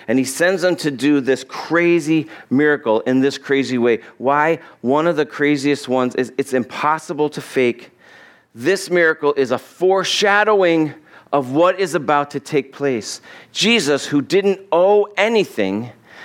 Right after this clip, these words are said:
paid the price owed by others in a way that was impossible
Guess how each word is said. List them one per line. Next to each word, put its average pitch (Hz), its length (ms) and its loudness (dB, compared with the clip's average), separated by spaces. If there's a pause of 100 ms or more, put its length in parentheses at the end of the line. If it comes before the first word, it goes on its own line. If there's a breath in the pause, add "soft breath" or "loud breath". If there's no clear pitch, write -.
(140 loud breath)
paid 190 300 2
the 175 100 -2
price 185 480 0 (100)
owed 196 260 2
by 170 200 2
others 170 380 2
in 170 200 0
a 175 60 4
way 202 340 2
that 175 180 0
was 170 180 0
impossible 202 1120 0